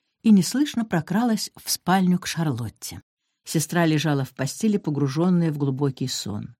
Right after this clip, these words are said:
«Отлично. Значит, за послеобеденным чаем Хильда дала Шарлотте дополнительную дозу успокоительного,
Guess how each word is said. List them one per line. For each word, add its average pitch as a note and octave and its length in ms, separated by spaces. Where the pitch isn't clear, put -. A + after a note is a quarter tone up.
«Отлично. B2+ 840
Значит, D3+ 580
за D3 160
послеобеденным D3+ 760
чаем A3+ 360
Хильда G#3 420
дала D3 260
Шарлотте E3+ 600
дополнительную E3+ 840
дозу G#3+ 340
успокоительного, A#2 1000